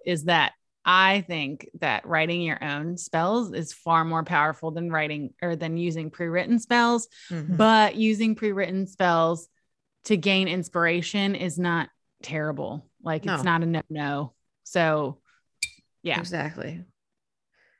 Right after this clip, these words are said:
Speaker 2: All right. So let's touch on creativity. I feel like creativity is a big part of spell crafting.
Speaker 1: For sure.
Speaker 2: And I think a lot of folks get stuck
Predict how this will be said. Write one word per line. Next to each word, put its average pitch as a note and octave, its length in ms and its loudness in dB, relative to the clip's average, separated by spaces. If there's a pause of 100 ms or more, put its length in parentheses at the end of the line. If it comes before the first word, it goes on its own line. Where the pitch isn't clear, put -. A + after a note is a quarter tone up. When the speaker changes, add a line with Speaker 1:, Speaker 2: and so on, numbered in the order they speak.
(420)
Speaker 2:
All F3+ 60 2
right. D3+ 260 0
So E3 600 -4 (920)
let's G3 200 -6
touch G3 200 -8
on E3+ 120 -4
creativity. C#3+ 800 -6 (400)
I F3+ 100 -4
feel A3+ 200 -2
like G3 400 0
creativity D#3 720 -4
is - 140 -6
a C#3+ 40 -4
big D#3 800 -2 (180)
part C#3 400 -4 (500)
of D3+ 100 -8
spell C#3 240 -2
crafting. - 580 -8 (840)
Speaker 1:
For F#3 100 2
sure. E3 160 2
Speaker 2:
And B2 160 -2 (200)
I D3+ 100 -4
think A3 280 -6
a D3 100 -6
lot D#3 520 -6
of E3 100 -6
folks - 360 -8
get - 200 -8
stuck - 360 -6